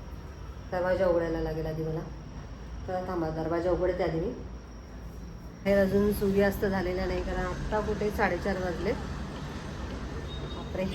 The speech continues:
डोळ्यांवरती प्रकाश येतो. सूर्य असताना जाताना आपण बघूया नक्की, ट्राय करते त्यावेळी मी या गॅलरीत असेल की नाही माहिती नाही मला.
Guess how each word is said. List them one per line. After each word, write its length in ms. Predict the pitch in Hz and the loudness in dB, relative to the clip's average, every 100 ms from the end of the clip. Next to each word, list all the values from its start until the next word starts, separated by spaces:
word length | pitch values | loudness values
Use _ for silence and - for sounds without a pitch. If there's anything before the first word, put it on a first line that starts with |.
| - 185 | -4 0
डोळ्यांवरती 500 | 175 170 165 175 175 | 2 2 0 -2 -4
प्रकाश 300 | 196 160 160 160 | -4 -4 -4 -6
येतो. 200 | 156 - - - - - - - - - - - | -6 -6 -6 -6 -8 -8 -8 -8 -6 -4 -4 -4
सूर्य 420 | - - 202 196 208 | -4 -2 2 6 6
असताना 500 | 202 - 214 208 208 | 6 4 4 6 6
जाताना 320 | 196 202 190 | 4 4 2
आपण 320 | 190 202 196 | 2 2 2
बघूया 320 | 190 180 208 | 2 4 4
नक्की, 320 | 190 175 190 226 - - - - - - - - | 2 -2 -2 -4 -6 -8 -8 -8 -8 -8 -6 4
ट्राय 200 | 208 214 | 8 8
करते 280 | 220 208 208 | 8 6 6
त्यावेळी 500 | 196 196 190 190 196 | 6 6 4 4 4
मी 140 | 196 | 6
या 200 | 185 180 190 | 4 4 2
गॅलरीत 380 | 185 175 180 196 | 2 4 4 4
असेल 300 | 190 185 185 185 | 2 2 -2 0
की 60 | |
नाही 120 | 190 190 | 0 0
माहिती 280 | 175 160 | 0 0
नाही 120 | 180 175 | 0 0
मला. 160 | 165 | 0